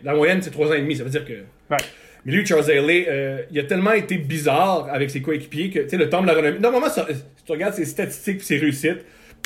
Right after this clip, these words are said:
Speaker 1: il aurait dû passer la première année, mais ça a pris quelque chose comme dix, quinze ans à rentrer parce qu'il était étrange.
Speaker 2: Mais c'est bien bizarre que. C'est, c'est, genre, ça, c'est fou parce que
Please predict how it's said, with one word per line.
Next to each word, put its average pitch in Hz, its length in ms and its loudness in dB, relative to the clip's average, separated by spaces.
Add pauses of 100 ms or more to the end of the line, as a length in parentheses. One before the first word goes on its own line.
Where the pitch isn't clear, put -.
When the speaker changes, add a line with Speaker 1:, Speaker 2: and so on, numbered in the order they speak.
(180)
Speaker 1:
il 165 80 0
aurait 147 140 4
dû 135 100 -6
passer 160 240 -2
la 175 80 2
première 156 300 2
année, 151 180 2
mais 180 60 -2
ça 160 100 -2
a 143 80 2
pris 139 120 -6
quelque 190 100 0
chose 190 100 0
comme 151 140 0
dix, 190 200 -2
quinze 151 220 0
ans 165 40 6
à 165 40 2
rentrer 165 400 -4 (220)
parce 139 160 -6
qu'il 185 160 -2
était 160 320 0
étrange. 151 580 -4 (640)
Speaker 2:
Mais 180 100 4
c'est 196 140 -2
bien 247 140 2
bizarre 277 320 -4
que. 160 240 -2 (1700)
C'est, 202 280 -2
c'est, 180 200 -8 (320)
genre, 180 420 2 (120)
ça, 240 60 -4
c'est 233 160 0
fou 269 160 -2
parce 185 180 2
que 208 300 0